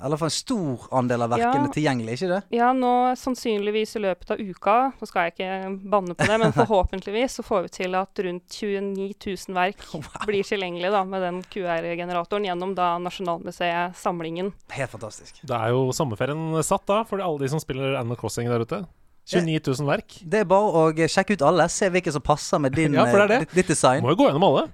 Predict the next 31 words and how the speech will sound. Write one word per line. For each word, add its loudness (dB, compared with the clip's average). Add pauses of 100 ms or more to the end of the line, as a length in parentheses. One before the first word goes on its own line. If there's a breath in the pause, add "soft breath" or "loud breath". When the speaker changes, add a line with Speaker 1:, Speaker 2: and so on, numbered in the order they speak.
Speaker 1:
Ja, 6
du 4
må 6
jo 6
det. 4
Speaker 3:
Kan 6
hende 6
Speaker 2:
Ja, 6
Speaker 3:
at 0
Speaker 2:
ja. 6
Speaker 3:
noe 6
er 0
bedre 4
enn 2
de 2
andre, 2 (100)
Speaker 1:
Selvfølgelig. -2
Speaker 3:
akkurat 0
i -4
ditt -4
museum. 0
Speaker 1:
Mm. -2
Speaker 3:
Mm. -6 (240)
Speaker 1:
Og, 2
og, 0
eh, 4 (260)
eh, 0 (260)
hvordan 0
er -2
det -2
sånn, -2